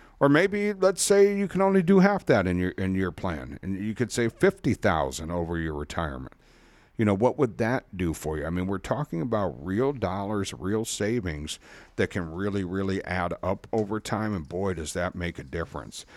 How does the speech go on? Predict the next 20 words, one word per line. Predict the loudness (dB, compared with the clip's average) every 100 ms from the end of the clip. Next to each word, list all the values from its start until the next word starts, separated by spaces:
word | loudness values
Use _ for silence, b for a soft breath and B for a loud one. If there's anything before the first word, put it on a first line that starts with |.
| B B
Last | 2 4 4
mistake | 2 2 2 2
I |
want | 0
to | 2
talk | 2 2
about, | 2 2 2
Brad, | 2 2 2
is | 0
sometimes | 0 2 2 2 -2
even | -2 2 2
if | 2
you | 2
have | 2
a |
long-standing | 0 -2 0 0 0 0 2 4 2
relationship | 2 0 0 0 0 0
with | 0 0
an | 0
advisor, | 2 2 2 2 2